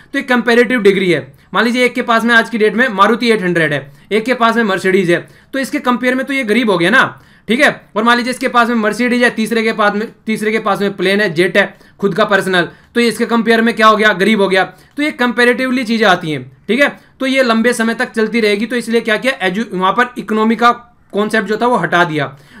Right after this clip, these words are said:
जो कॉन्सेप्ट रखा वो रखा socially और educationally backward। तो इस वाले एरिया में वर्क करना है। इसी के लिए आप लोगों ने देखा होगा, शेड्यूल कास्ट या शेड्यूल ट्राइब को पब्लिक जितने भी एजुकेशनल इंस्टीट्यूशन है या फिर प्राइवेट एजुकेशनल इंस्टीट्यूशन है, माइनॉरिटी को, तो क्या किया गया, नाइंटी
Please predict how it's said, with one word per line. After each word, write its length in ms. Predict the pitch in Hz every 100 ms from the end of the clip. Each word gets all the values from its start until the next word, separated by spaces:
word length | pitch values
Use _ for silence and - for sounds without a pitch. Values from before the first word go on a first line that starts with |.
| -
जो 80 | 247
कॉन्सेप्ट 400 | 220 226 247 233
रखा 200 | 220 233
वो 100 | 240
रखा 200 | 233 262 254
socially 440 | 220 214 220 262 -
और 120 | 226
educationally 640 | 214 190 202 202 202 202 196
backward। 360 | 175 156 147 131 - - - -
तो 60 |
इस 180 | 262 254
वाले 220 | 233 233 240
एरिया 240 | 214 220
में 80 | 226
वर्क 200 | 185 196 196
करना 200 | 185 202
है। 160 | 233 - _
इसी 260 | 208 208 247
के 140 | 247
लिए 120 | 226 233
आप 160 | 226
लोगों 160 | 214 214
ने 60 | 220
देखा 180 | 202
होगा, 120 | 208 220
शेड्यूल 380 | 208 190 214 147
कास्ट 260 | 190 202
या 80 | 214
शेड्यूल 340 | 202 180 190 208
ट्राइब 260 | 190 190
को 160 | 160 208 202 - _ _
पब्लिक 340 | 220 202 233 196
जितने 280 | 220 208 220
भी 100 | 226
एजुकेशनल 540 | 208 214 220 220 220
इंस्टीट्यूशन 500 | 208 208 196 214 214
है 100 | 214 196 - _ 180
या 120 | 208
फिर 140 | 220
प्राइवेट 400 | 214 202 208 220
एजुकेशनल 420 | 202 214 202 220
इंस्टीट्यूशन 540 | 220 202 190 208 214 214
है, 100 | 196 - _ _ _ _ _
माइनॉरिटी 560 | 170 190 220 220 220 214
को, 160 | 196 202 - - -
तो 80 |
क्या 180 | 254 247
किया 180 | 254 233
गया, 160 | 220 254
नाइंटी 380 | 220 226 220